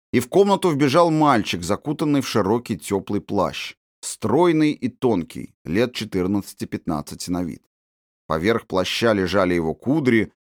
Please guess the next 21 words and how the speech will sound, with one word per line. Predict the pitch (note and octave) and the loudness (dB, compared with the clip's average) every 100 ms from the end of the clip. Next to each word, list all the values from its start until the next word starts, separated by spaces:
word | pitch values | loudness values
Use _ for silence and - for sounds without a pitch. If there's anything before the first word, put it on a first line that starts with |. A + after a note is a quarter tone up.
| - | -2
пышно | F3 D3 D#3+ | 0 0 -2
струившиеся | D#3 D3 A#2+ C3+ - C3+ A#2 A#2 | 0 2 4 2 0 -2 -2 -2
по | G2+ | -2
плечам | G2+ F#2 - C3 C#3+ | -2 -2 2 2 2
из-под | - F#2+ - F2+ | -2 -8 -6 -4
какой-то | G2+ A2+ B2+ A#2+ | -2 0 0 2
необычного | G#2+ G#2+ F#2 A#2+ C3 A#2+ A#2 | 2 2 0 -2 -4 -4 -4
фасона | A2 G2+ - A#2 A2 | -4 -4 -2 0 0
бархатной | F2 F#2 G#2+ - - F#2+ | 0 -2 -2 -4 -6 -6
шляпы-берета. | - F2 E2+ F#2 F2 G2 G#2 D#2+ - - _ _ _ | -4 -4 -4 -4 -2 0 0 -2 -8 -18 _ _ _
Когда | E2+ E2+ E2 F#2+ | -4 -2 0 2
мальчик | G2+ A#2+ F#2+ F#2 - | 2 2 0 -6 -2
проворным | F#2+ F#2+ B2 G#2+ G2 E2+ | 0 2 2 2 0 0
движением | G2 F#2 A#2 G2+ F#2 F2 | -2 0 2 2 2 0
сбросил | D#2 F#2+ A2 - F2 | -2 0 0 0 -6
с | - | -6
себя | F#2 F2 E2 | -4 -2 -2
плащ, | - A#2+ D#3+ D#3+ - _ - | 0 2 2 -2 -10 _ -8
а | |
затем | E2+ G2+ A2+ F2+ | -4 -2 0 0
пальто, | F2 E2 - D#3 D#3 | -2 -4 0 2 2